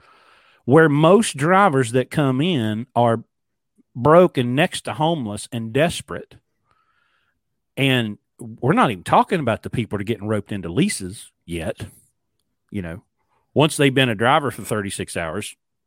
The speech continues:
<laughs> "Hey, lease a truck," you know? So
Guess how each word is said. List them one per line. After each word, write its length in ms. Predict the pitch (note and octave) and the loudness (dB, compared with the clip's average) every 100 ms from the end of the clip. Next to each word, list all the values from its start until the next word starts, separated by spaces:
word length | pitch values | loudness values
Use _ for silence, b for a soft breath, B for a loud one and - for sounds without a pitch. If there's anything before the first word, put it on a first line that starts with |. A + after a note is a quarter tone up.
| _ _ _ | _ _ _
<laughs> 600 | _ - - - - - | _ -18 -18 -16 -10 -2
"Hey, 380 | D#4+ A3+ A2+ F#2 | 0 0 -2 0
lease 220 | G#3+ B3+ | 2 2
a 40 | D3+ | 0
truck," 260 | A#3 B2+ - _ _ | -2 -2 -8 _ _
you 100 | B2 | -2
know? 200 | B2+ C#3+ D3+ b b b b b b _ _ _ _ _ _ | -2 -2 -6 b b b b b b _ _ _ _ _ _
So 400 | - - D#3 C#3+ | -6 0 2 0